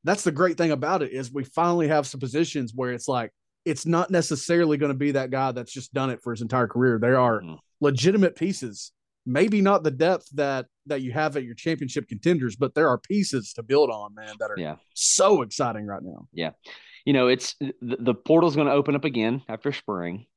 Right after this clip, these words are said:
Speaker 2: We'd hate to see one of these guys go, but it's
Speaker 1: Oh, absolutely.
Speaker 2: you, you have to look at this posi-, position and say it's,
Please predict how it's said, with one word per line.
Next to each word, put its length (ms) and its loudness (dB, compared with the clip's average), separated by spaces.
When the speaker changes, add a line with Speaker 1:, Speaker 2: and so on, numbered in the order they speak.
Speaker 2:
We'd 180 -2
hate 280 2
to 60 2
see 200 0
one 160 0
of 60 -4
these 200 -4
guys 300 -4
go, 400 -8
but 180 0
it's 120 2
Speaker 1:
Oh, 40 4
absolutely. 560 -4
Speaker 2:
you, 220 2
you 80 0
have 240 -2
to 80 0
look 200 0
at 60 -8
this 140 -16
posi-, 420 -6
position 420 0
and 100 -4
say 180 -2
it's, 180 -2